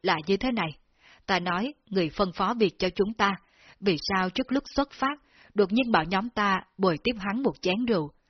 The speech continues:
Nguyên lai trong chén rượu kia có độc. Chúng ta đều nghĩ trên người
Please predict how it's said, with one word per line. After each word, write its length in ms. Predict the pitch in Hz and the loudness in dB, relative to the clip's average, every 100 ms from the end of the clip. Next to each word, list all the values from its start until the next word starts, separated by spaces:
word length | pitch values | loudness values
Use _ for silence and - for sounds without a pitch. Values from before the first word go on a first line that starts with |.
| _ - - | _ -20 -2
Nguyên 240 | 202 170 | 0 0
lai 180 | 180 170 | -2 -2
trong 180 | 196 170 | -4 -4
chén 200 | 185 240 | -2 2
rượu 140 | 240 156 | 2 4
kia 160 | 202 | 2
có 220 | - 196 | 2 0
độc. 200 | 233 190 - _ _ _ _ | 2 0 -2 _ _ _ _
Chúng 160 | - 240 | -2 2
ta 100 | 254 202 | 2 2
đều 160 | 180 | 0
nghĩ 140 | 170 165 170 | 0 -2 0
trên 200 | 233 208 | -2 0
người 240 | 180 | 0